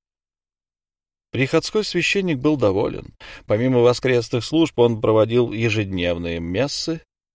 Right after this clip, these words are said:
на которые собиралось немало людей, полагаю, ими руководило желание побывать во владениях маркиза.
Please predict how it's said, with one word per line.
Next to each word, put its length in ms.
на 140
которые 440
собиралось 680
немало 480
людей, 640
полагаю, 580
ими 220
руководило 640
желание 480
побывать 720
во 120
владениях 560
маркиза. 560